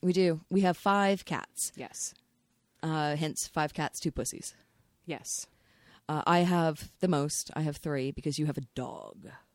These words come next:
Speaker 2: Yeah, I have. The dog's an idiot, though.
Speaker 1: <laughs>
Speaker 2: He's, the dog tries to protect me from the cats for no apparent reason, just because he thinks he's a police dog and wants to protect me from the cats.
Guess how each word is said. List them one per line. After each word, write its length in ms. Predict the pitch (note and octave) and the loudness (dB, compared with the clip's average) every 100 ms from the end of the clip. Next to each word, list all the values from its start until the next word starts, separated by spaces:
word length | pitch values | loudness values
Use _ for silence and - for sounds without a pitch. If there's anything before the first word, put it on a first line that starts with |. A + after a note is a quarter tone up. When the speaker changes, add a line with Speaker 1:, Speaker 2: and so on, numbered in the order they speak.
| _ _ _ | _ _ _
Speaker 2:
Yeah, 220 | D#3+ C#3 | -4 -4
I 140 | A#2+ C#3 | -4 -4
have. 320 | F3 E3 D#3 | -2 0 -2
The 140 | - F#3 | -4 0
dog's 360 | F#3 E3+ D#3+ | 2 2 2
an 100 | C#3+ | -4
idiot, 340 | B2+ A2+ A2+ A#2+ | -6 -8 -10 -6
though. 80 | G#3 | 4
Speaker 1:
<laughs> 340 | C4 B3 A3 | 8 10 8
Speaker 2:
He's, 220 | G3+ G#3+ - - - - - | 6 2 -2 -10 -12 -6 0
the 100 | G3+ | 6
dog 240 | A#3+ F4+ D#4 | 10 10 8
tries 220 | D#4+ C#4+ | 6 4
to 80 | B3+ | 0
protect 340 | F#3+ E3+ F3 | -2 -2 0
me 120 | G3 | 0
from 160 | G#3+ F#3+ | 0 0
the 100 | E3 | -2
cats 360 | - C3 E3+ - | -4 -4 -4 -4
for 180 | - E3 | -2 0
no 180 | D3+ D3+ | 0 0
apparent 420 | C#3+ D3 D3+ C3+ | -2 -4 -4 -4
reason, 420 | C3+ D3+ E3 F3 | -4 -2 -2 -2
just 140 | D#3+ - | -4 -4
because 260 | D#3+ D3 | -4 -4
he 100 | E3+ | -4
thinks 260 | D#3 E3 D#3+ | -2 -2 -2
he's 160 | F3+ | -4
a 40 | D3 | -6
police 380 | - B2 C3+ - | -8 -8 -8 -6
dog 360 | E3 E3+ E3+ | -2 -2 -2
and 360 | - C#3+ C3+ C3+ | -6 -6 -6 -8
wants 680 | C#3 C#3 D#3+ G#3 C#4 D3+ - | -8 -2 4 6 6 4 -4
to 80 | C3 | -6
protect 360 | D#3+ E3+ C3+ | -8 -8 -8
me 120 | D3 | -10
from 160 | C3 C#3 | -10 -10
the 80 | A#2+ | -12
cats. 540 | - G2 B1 - - | -14 -18 -16 -16 -16